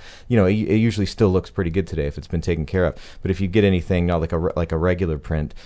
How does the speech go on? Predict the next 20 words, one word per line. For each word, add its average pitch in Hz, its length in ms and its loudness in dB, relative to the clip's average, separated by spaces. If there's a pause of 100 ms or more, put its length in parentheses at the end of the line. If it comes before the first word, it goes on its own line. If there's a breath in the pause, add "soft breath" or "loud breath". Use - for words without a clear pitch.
(220 soft breath)
uh, 73 720 -2
before 98 720 2
nineteen 90 300 2
eighty-three 82 400 -2
or 80 160 -2
from 87 160 -4
the 78 60 -2
first 95 260 -4
little 85 140 -4
bit 82 120 -2
in 82 80 0
nineteen 80 280 -2
eighty-three, 80 380 -4 (120)
it 85 60 -2
usually 85 280 -4
just 76 160 -10
looks 82 80 -10
like 80 100 -6
a 80 60 -6
pink - 500 -6